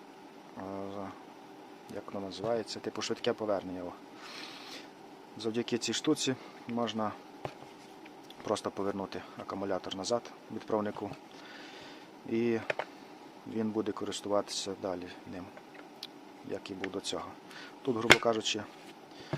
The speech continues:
буде тільки рахуватись ді-, е, балансування, там чисто символічно, так скажімо, оплата. А потім, я думаю, що після таких параметрів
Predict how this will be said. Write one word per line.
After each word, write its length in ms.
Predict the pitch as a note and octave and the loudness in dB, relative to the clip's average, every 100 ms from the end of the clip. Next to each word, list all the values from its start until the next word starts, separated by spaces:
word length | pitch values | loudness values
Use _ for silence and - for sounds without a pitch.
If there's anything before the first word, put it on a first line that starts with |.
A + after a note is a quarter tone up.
| - - - - - | -4 -10 -14 -10 0
буде 220 | A#2+ A2 | 0 2
тільки 280 | - A2+ A2 | -2 0 2
рахуватись 440 | G#2 A2+ G#2+ G2+ | 8 8 8 4
ді-, 140 | A2 F#2 G#2 | 0 0 2
е, 200 | G#2 G#2 | 2 2
балансування, 800 | G#2 A2 A2 - B2+ C3+ B2 A2+ - - | 4 4 4 8 10 10 8 2 -6 -8
там 180 | G2+ G2 | -6 -2
чисто 320 | A2+ G2+ G2 - - - | -2 -2 -4 -6 -8 -4
символічно, 580 | - G#2+ G#2+ A2+ - | -2 -2 0 2 2
так 160 | A2 G#2+ | 0 -2
скажімо, 400 | - G#2+ G#2 G#2 - - - - - - - - - - | -2 -2 -4 -6 -8 -12 -14 -14 -12 -10 -10 -12 -12 -4
оплата. 460 | A#2+ A2+ G#2+ G#2+ G#2+ - - - | 2 6 8 6 0 -4 -12 0
А 380 | A2 A2 A2 G#2 - | 6 8 8 6 6
потім, 440 | B2+ - A#2 A2+ G#2+ - - | 4 6 4 2 0 -8 -8
я 160 | A2+ A#2 | 4 4
думаю, 380 | A2 A2+ A2+ G#2+ | 6 6 6 4
що 480 | - A2+ A2 G#2+ G2 - - - - - - - - - - - - - | 2 4 4 4 2 -4 -12 -16 -16 -16 -16 -16 -16 -16 -12 -12 -10 -2
після 480 | A2+ A2 - - G2+ - - - - - - | 2 4 8 8 8 0 -12 -12 -10 -10 -4
таких 300 | A#2 B2 A2+ | 0 2 4
параметрів 600 | A#2 B2+ C#3 B2+ A#2+ | 10 12 12 10 6